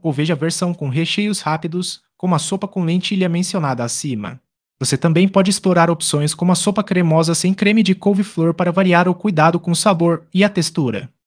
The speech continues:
Também vale conhecer a ideia de combinar com outras receitas rápidas com espinafre,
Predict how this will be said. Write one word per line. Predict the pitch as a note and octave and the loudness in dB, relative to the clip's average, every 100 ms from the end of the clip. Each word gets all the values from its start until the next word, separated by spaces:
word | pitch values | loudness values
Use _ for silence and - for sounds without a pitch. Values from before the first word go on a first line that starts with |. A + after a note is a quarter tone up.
| _ | _
Também | - D3+ D#3 | -2 2 2
vale | C#3 D#3+ | 2 2
conhecer | F#3+ G3 F3+ F3 E3+ | 0 0 2 2 0
a | D#3 | 0
ideia | C3+ D3+ | 0 0
de | E3+ F3 | 0 0
combinar | F#3 F3+ E3 D#3 C3+ | 0 0 2 0 -2
com | - A#2+ | -4 -4
outras | C3 G#3+ G#3+ | -2 0 -2
receitas | F3+ E3 G3 G3+ G3 | -2 -2 -2 0 -2
rápidas | - F3+ F#3 F3+ - | 0 0 0 -2 -2
com | - | -4
espinafre, | D#3 D#3 G#3 F3+ F3+ G3 G3 | -4 0 2 2 2 0 -4